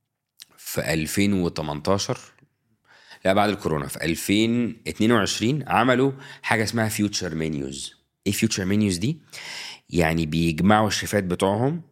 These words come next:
حول العالم في مكان ما، بيسموها كوكينج سيشن. كل شيف يقول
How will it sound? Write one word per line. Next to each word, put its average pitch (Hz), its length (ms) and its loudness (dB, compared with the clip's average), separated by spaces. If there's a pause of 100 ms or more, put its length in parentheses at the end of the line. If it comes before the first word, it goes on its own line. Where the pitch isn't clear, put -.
(580)
حول 98 320 0
العالم 90 440 0
في - 140 -6
مكان 95 440 -2
ما، 92 340 -2 (640)
بيسموها 104 480 0
كوكينج 98 440 0
سيشن. 73 440 -4 (160)
كل 127 260 2
شيف 131 220 -4
يقول 127 420 0